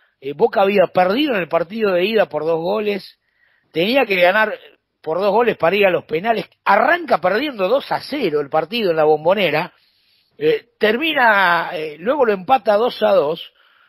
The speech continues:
eh, y, y posteriormente, este, se pone tres a dos Olimpia, y Boca lo termina dando vuelta cinco a tres, después obviamente los penales lo pierde, pero fue la primera vez que yo lloré de emoción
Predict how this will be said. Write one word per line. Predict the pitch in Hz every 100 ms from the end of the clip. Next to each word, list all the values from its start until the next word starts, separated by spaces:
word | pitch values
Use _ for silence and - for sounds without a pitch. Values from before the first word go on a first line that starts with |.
| _ -
eh, | 170 175 170 165 160 165
y, | 220 220 214 214 208 196 196 - - 226
y | 208
posteriormente, | 240 - 247 269 302 302 269 202 180 220 240 _ _ _
este, | 139 - -
se | - 180
pone | 320 254
tres | 226 294 - 196
a |
dos | 277 277 -
Olimpia, | 156 156 135 120 117 107 _ _ _
y | 196
Boca | 311 269
lo | 196
termina | 185 226 226
dando | 214 190
vuelta | 196 220 196 175
cinco | 220
a | 214
tres, | 254
después | 220 277 247
obviamente | 254 214 233 220
los | 185
penales | 185 208 214
lo | 165 160
pierde, | 175 139 143 143 _ _ _ _
pero | 185 190 190 190 185 175 - _ _ _
fue | 262 311
la | 247
primera | 240 262 226
vez | 180
que | 165
yo | 220 226
lloré | - 196 220 254 170
de | 165
emoción | 170 170 - 208 220 233